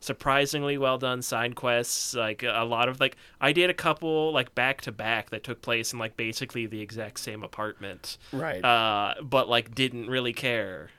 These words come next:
Speaker 2: <laughs>
Speaker 1: Uh, 'cause it, like, I was doing, like, a different interesting thing in each one.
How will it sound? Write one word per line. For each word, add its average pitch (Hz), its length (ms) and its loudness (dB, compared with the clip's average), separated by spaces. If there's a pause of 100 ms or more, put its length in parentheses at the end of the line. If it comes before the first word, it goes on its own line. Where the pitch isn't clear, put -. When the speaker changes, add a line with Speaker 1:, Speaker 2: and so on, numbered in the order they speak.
(100)
Speaker 2:
<laughs> - 80 -4 (520)
Speaker 1:
Uh, 113 280 6
'cause 120 320 0
it, 120 80 -2
like, 113 240 2
I 117 80 4
was 120 140 -2
doing, 123 260 -2
like, 113 160 -2
a 120 60 -2
different 113 680 -8
interesting 117 580 -6
thing 113 260 -2
in 101 120 -8
each 101 220 -8
one. 101 400 -6